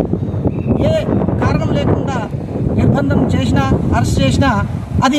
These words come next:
ఒక చట్టరూపం చేసినట్టుంటే జర్నలిస్టుకు ఒక చట్టం ఉండాలని చెప్పేసి మేము కోరుతున్నాం. ఎక్కడైనా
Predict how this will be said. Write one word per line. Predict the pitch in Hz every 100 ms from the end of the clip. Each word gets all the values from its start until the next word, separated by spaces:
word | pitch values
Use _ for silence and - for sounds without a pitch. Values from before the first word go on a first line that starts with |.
| 285
ఒక | 262 214 233 -
చట్టరూపం | 254 302 311 320 302 - - - - -
చేసినట్టుంటే | 285 269 311 - 262 311 240 202 - - - -
జర్నలిస్టుకు | 254 302 294 302 285
ఒక | 254 254
చట్టం | 240 302 277
ఉండాలని | 294 277 262
చెప్పేసి | 247 254 262 226 202 - -
మేము | 226 233
కోరుతున్నాం. | 254 277 277 277 277 - - - - - 240
ఎక్కడైనా | 269 285 320 320